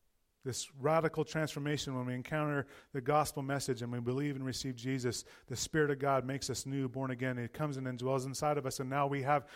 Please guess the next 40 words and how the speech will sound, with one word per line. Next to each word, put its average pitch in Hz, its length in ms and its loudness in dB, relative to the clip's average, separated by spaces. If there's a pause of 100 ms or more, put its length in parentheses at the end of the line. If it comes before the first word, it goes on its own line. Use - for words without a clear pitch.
(260)
uh, 147 140 0 (180)
are 170 240 2
made 160 320 4
children 175 400 4
of 147 100 2
God, 160 240 6
and 143 140 2
we 147 80 4
can 139 220 -2
worship 160 420 4 (720)
God 139 420 6 (380)
at 135 100 -4
any 156 220 2
time 143 320 4
because 127 260 0
we 151 200 2
are 147 160 6
the 135 100 0
dwelling 147 400 2
place 117 420 -6
of 135 200 -2
God. 131 360 0 (2250)
We 135 100 -4
can 139 220 -4
worship 156 320 2
the 143 80 0
Father 156 500 4
in 123 100 -2
spirit 170 480 0
because 143 280 -2
the 131 160 2
Spirit 170 360 2
has 127 160 0 (800)
made 160 280 2
us - 200 0 (200)
a 139 80 0
new 175 180 4
creature 185 400 0
in 151 120 0
Christ. 180 580 2